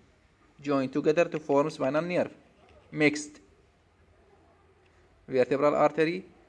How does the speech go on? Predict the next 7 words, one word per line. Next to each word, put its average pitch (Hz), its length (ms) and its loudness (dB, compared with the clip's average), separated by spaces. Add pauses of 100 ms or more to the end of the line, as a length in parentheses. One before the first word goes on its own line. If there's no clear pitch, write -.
(720)
vertebral 143 500 0
veins, 170 500 -6 (3000)
sympathetic 135 640 -4
chain, 175 340 -2 (680)
communicating 147 680 -2
branch. 117 400 -2 (3000)
These 151 420 -4